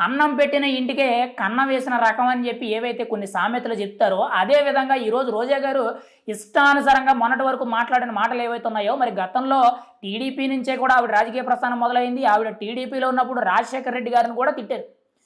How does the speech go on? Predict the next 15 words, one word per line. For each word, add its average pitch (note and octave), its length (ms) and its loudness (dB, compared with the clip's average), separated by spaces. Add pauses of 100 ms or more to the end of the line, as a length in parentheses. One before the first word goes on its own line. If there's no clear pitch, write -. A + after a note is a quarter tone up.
(180)
కాంగ్రెస్ B3+ 440 0
నాయకులు C4+ 360 -2
తిట్టారు. C#4 320 -4 (120)
మరి C#4 140 2
ఈరోజు C#4 640 2
వైఎస్ఆర్సీపీలో C4+ 1400 0
ఉన్నప్పుడు, B3 680 0
గత A3 120 0
ఐదేళ్ళు B3 400 2
అధికారంలో A#3+ 440 2
ఉన్నప్పుడు A#3+ 380 0
ఎన్నిసార్లు, B3 960 0
ఎన్ని A#3+ 380 -4
సందర్భాల్లో B3 680 0
ఎంతమందిని A3+ 840 -4